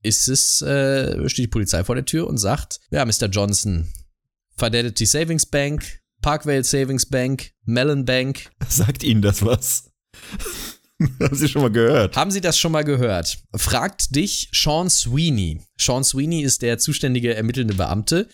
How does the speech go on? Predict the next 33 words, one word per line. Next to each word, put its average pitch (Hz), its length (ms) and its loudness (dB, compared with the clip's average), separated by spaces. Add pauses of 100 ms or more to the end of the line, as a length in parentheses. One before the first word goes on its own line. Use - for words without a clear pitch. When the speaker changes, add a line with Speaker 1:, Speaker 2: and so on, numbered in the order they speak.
(280)
Speaker 1:
der 113 220 2
bei 131 80 0
dir, 110 260 0
bei 107 160 0
dir 107 200 0
reinkommt 147 680 -2 (400)
und 123 560 0
eben 113 340 0
sagt, 95 600 0 (680)
„Ja, - 280 -6
Mister 104 260 -2
Johnson, 143 640 -4 (340)
das - 480 0 (340)
war's.“ - 480 -2 (1200)
Speaker 2:
Schlecht. - 200 -4
Speaker 1:
Sieht 139 120 2
schlecht 170 320 0
aus, 73 280 -2
aber 139 280 2
der 160 120 0
MacArthur 135 480 0
ist 131 100 0
ja 151 80 0
noch 139 140 -2
auf - 100 -2
freiem 139 240 -2
Fuß. - 440 0 (680)
Und 117 260 0
die 120 60 0
Polizei 104 460 0
macht 131 180 -2
dir 123 80 -2
des-, 98 220 0